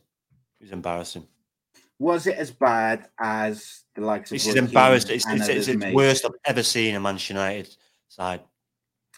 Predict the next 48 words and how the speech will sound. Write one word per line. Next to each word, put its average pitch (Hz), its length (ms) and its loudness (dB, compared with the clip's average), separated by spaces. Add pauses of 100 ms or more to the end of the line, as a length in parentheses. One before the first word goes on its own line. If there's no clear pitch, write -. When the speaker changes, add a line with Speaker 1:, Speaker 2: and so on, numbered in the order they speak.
(180)
Speaker 2:
So - 140 -4
Speaker 1:
in 123 60 -2
Speaker 2:
was 139 120 4
Speaker 1:
my 104 180 4
Speaker 2:
that, 98 220 0
so 160 100 -2
Speaker 1:
lifetime. 90 200 -4 (520)
That, - 220 -8
that 135 180 2
half 117 400 6
was 98 220 -8
embarrassing. 98 720 -4 (640)
They 170 80 2
were 196 100 8
dropping 220 460 6
off. 233 460 6 (440)
Get 247 260 4
stuck - 420 -2
into 254 340 0
him. 247 260 6
You're 208 80 -4
dropping 226 400 4
off. 240 180 2
That 226 160 0
means 196 220 -4
you're 160 60 -4
scared 190 440 4
and 120 100 -6
you 120 120 -6
just 127 320 -12
want 131 320 0 (500)
the 110 80 -20
match 123 300 -6
over. 117 260 -2
Speaker 2:
Get 110 140 2
off 104 160 -6
the - 80 -14
pitch. - 320 -8
Speaker 1:
It 156 100 -8
was 135 120 -6
Speaker 2:
They 110 80 0
just 170 200 2
wanted 147 120 2
to 139 60 0
Speaker 1:
two 123 40 2
one. 123 100 2
Speaker 2:
get 101 80 -2
off. 95 260 -8